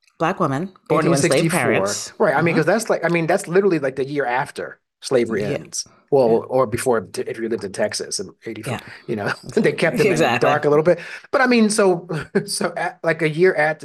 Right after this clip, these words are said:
Speaker 2: after the Civil War, she's in
Speaker 1: Yeah.
Speaker 2: medical school.
Speaker 1: Yes.
Speaker 2: Wow. I
Speaker 1: No, she
Speaker 2: had no idea.
Speaker 1: graduated. She
Speaker 2: She
Speaker 1: graduated
Speaker 2: She
Speaker 1: in
Speaker 2: graduated medical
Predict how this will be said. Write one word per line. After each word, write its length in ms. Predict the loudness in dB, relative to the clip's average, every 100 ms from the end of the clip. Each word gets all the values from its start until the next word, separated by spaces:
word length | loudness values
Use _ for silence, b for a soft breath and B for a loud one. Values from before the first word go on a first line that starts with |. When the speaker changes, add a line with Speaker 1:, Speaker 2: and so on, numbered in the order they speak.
| -10
Speaker 2:
after 280 | -4 -4 -4
the 60 | -4
Civil 180 | -2 2
War, 140 | 0
she's 260 | 0 -2 -2
in 80 | -4
Speaker 1:
Yeah. 60 |
Speaker 2:
medical 280 | -4 -4 -4
school. 300 | -6 -10 -12 _ _ _ _ _ _ _
Speaker 1:
Yes. 380 | -14 -14 -16 -20 _ _ -8
Speaker 2:
Wow. 480 | -4 -2 -2 -4 -6
I 80 | 0
Speaker 1:
No, 80 | 0
she 140 | 2
Speaker 2:
had 60 | 2
no 20 |
idea. 40 | 0
Speaker 1:
graduated. 520 | 2 2 2 2 0
She 120 | 0
Speaker 2:
She 220 | 0 0 -2
Speaker 1:
graduated 880 | 0 0 0 0 2 2 2 0 0
Speaker 2:
She 100 | 0
Speaker 1:
in 60 | 4
Speaker 2:
graduated 640 | 4 4 4 4 4 2
medical 160 | 0